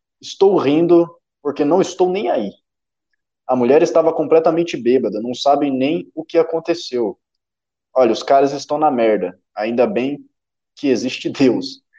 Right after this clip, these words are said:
porque eu nem toquei aquela garota. Vi, vi", aí ele fala o nome do, do amigo dois, que não, a gente não tem acesso ao nome, "e os outros foderem ela.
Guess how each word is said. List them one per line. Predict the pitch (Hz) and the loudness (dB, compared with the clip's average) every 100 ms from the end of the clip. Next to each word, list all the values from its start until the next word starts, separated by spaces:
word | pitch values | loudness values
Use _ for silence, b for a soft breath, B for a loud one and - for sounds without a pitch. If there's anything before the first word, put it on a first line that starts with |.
| b b b b _ _ | b b b b _ _
porque | 131 123 135 139 135 - - _ _ - | -2 0 0 2 2 -2 -16 _ _ 0
eu | 185 | 2
nem | 156 170 | 4 2
toquei | 180 - 156 151 | 2 2 4 2
aquela | 156 156 | 4 4
garota. | 151 131 101 - _ _ _ _ _ _ _ _ _ - _ _ | 4 2 0 -6 _ _ _ _ _ _ _ _ _ -20 _ _
Vi, | 98 98 120 170 - - _ _ _ _ _ _ _ _ _ _ _ _ _ - | -12 -2 2 2 -2 -14 _ _ _ _ _ _ _ _ _ _ _ _ _ -10
vi", | 110 139 151 | -2 4 4
aí | 110 | 4
ele | 113 | 2
fala | 113 | 2
o | 113 | 2
nome | 113 113 | 0 -2
do, | 110 107 104 | -2 0 0
do | 107 | 0
amigo | 107 104 117 | 0 -2 -6
dois, | 110 113 143 147 - - _ _ _ | 0 2 2 -2 -12 -20 _ _ _
que | - | -16
não, | 98 95 | -12 -10
a | |
gente | 95 98 - | -10 -12 -10
não | 98 | -8
tem | 104 | -6
acesso | 95 - 95 - | -6 -4 -4 -2
ao | 110 | -2
nome, | 117 135 - _ _ _ _ _ _ _ - | -2 -4 -8 _ _ _ _ _ _ _ -2
"e | 143 | 0
os | 139 123 | 2 4
outros | 135 147 147 - - - - _ _ _ _ _ - | 2 2 -4 -6 -14 -16 -20 _ _ _ _ _ -2
foderem | 180 139 139 151 156 | 0 4 2 2 2
ela. | 107 92 80 | 2 2 -2